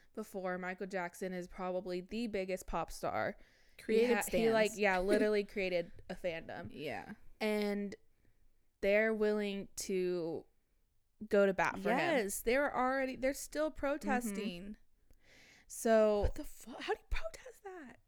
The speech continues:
Speaker 1: with this interview and the documentary coming out, it's just like, how are you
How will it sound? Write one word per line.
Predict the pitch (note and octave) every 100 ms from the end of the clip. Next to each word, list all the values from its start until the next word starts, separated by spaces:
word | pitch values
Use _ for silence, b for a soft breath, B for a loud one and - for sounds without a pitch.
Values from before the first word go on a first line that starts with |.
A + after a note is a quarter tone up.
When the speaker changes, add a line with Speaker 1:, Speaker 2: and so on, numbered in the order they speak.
| - -
Speaker 1:
with | A#3+ B3
this | C#4+ D4+
interview | G#3 G#3+ B3 B3+ C4+ C#4 C#4 C#4 C4+ -
and | G#3+
the | G#3+
documentary | G#3+ A3 A3 G#3 A3 A3
coming | A#3 A3+
out, | A3+ A3+ A3+
it's | - -
just | G#3 G#3 -
like, | F#3+ G3
how | - G3+ G3 G#3 G#3+
are | G3+
you | F#3 G3 G#3+